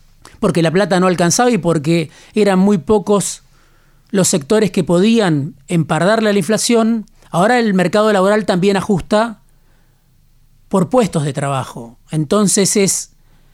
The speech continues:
caída de poder adquisitivo y pérdida de puestos de trabajo lo que estamos viendo. Eso ya tiene impacto en la pobreza, como lo reconoce el propio presidente.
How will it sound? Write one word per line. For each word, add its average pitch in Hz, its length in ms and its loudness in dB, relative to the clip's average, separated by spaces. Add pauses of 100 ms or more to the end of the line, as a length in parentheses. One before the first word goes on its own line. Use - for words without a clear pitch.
(180)
caída 240 500 2
de 220 120 2
poder 208 220 2
adquisitivo 220 920 0 (340)
y 190 140 2
pérdida 208 500 2
de 165 100 0
puestos 175 280 0
de 170 60 0
trabajo 175 460 0
lo 170 100 0
que 151 80 -4
estamos 185 340 0
viendo. 233 380 0
Eso 226 460 -2
ya 220 360 -2 (120)
tiene 196 420 0
impacto 175 640 -2 (380)
en 170 140 0
la 165 120 0
pobreza, 226 800 2 (440)
como 185 200 0
lo 175 100 2
reconoce 180 480 0
el 175 80 0
propio 165 640 2
presidente. 226 920 0